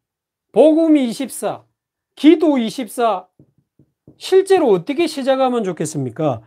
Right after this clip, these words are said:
기도 이십사의 시작이 바로 주일 예배지요. 그래서 주일 예배를 통해서 성령 충만 받고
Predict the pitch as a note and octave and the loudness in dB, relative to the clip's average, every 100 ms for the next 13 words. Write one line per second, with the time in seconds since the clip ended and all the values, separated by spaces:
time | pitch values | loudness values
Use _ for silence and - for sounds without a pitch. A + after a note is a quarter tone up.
0 | _ _ _ - C#4+ D#4 D#4+ C#4 A#3 C#4+ | _ _ _ 2 6 6 4 2 -2 -6
1 | A3 C4+ C4+ C4 A#3+ - F#3+ A#3+ C#4 C#4+ | -6 -4 -2 -4 -8 -10 -6 -2 -2 -2
2 | C4 A#3+ A#3+ C4 C#4+ _ _ _ _ _ | -2 0 2 0 -4 _ _ _ _ _
3 | _ _ _ _ _ _ _ _ _ _ | _ _ _ _ _ _ _ _ _ _
4 | _ _ - A#3+ C#4+ C#4 G#3 D#3 D#3+ A3 | _ _ -8 -2 0 0 0 0 0 -2
5 | G#3+ A#3 - _ _ _ _ _ _ _ | -2 -10 -10 _ _ _ _ _ _ _
6 | _ _ _ _ _ _ _ _ _ _ | _ _ _ _ _ _ _ _ _ _
7 | _ _ _ _ _ _ _ _ - - | _ _ _ _ _ _ _ _ -20 -20
8 | _ _ _ - A3+ B3 B3 D#4 D#4+ C#4 | _ _ _ -4 2 2 4 4 6 4
9 | A#3+ B3+ B3+ B3+ B3 A#3+ A3+ B3+ A3+ G3 | 4 2 0 -2 -4 -4 -2 -2 -2 -2
10 | A3 C4 C4 C#4 C4 A3+ A#3+ A#3+ B3+ C4 | 0 -2 -2 -2 0 0 0 0 0 0
11 | C4+ | -4